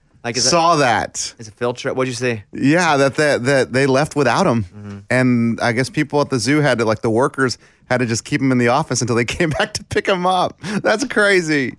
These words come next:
Speaker 1: An elementary student on a field trip from Alabama was left behind at
Speaker 2: Dang.
Speaker 1: the Nashville Zoo. Nashville, uh, Zoo spokesperson Jim Bartu said the child was at the zoo on Monday. It's a field trip from Athens, Alabama.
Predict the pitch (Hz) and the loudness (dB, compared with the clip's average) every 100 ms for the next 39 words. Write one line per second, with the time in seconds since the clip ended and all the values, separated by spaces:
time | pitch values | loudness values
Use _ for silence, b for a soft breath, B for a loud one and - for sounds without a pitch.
0 | - 113 123 151 160 160 156 - 156 156 | -8 -2 2 2 2 2 0 0 0 0
1 | 135 123 143 147 147 131 101 120 117 123 | -2 -2 -2 0 -4 -4 -2 -2 0 -2
2 | 131 117 110 110 120 - 104 110 113 113 | -2 -4 -4 -4 -4 -4 -6 -4 -2 0
3 | 107 98 151 165 165 123 113 107 104 107 | -2 -2 -4 -2 0 0 -2 -4 -6 -6
4 | 104 98 92 _ _ _ _ _ _ _ | -6 -6 -10 _ _ _ _ _ _ _
5 | _ 127 147 147 151 147 - - - 127 | _ -2 0 0 0 -2 -2 -10 -2 0
6 | 127 123 147 139 143 139 135 131 123 117 | 0 -2 -4 -2 -4 -2 -4 -4 -6 -6
7 | 135 123 117 143 131 113 104 120 117 110 | -2 0 -2 -2 -6 -8 -4 -2 -2 -2
8 | 117 143 131 139 117 120 156 131 92 123 | -4 -6 -6 -4 -2 -4 -2 -4 -4 -8
9 | - _ _ _ _ _ _ _ _ _ | -12 _ _ _ _ _ _ _ _ _
10 | _ _ - 110 - 156 175 127 131 - | _ _ -10 -10 0 0 0 -4 -4 -6
11 | 113 131 151 170 160 123 127 113 135 151 | -4 -4 -4 -6 -4 -2 0 0 -2 -2
12 | 117 127 | -4 -6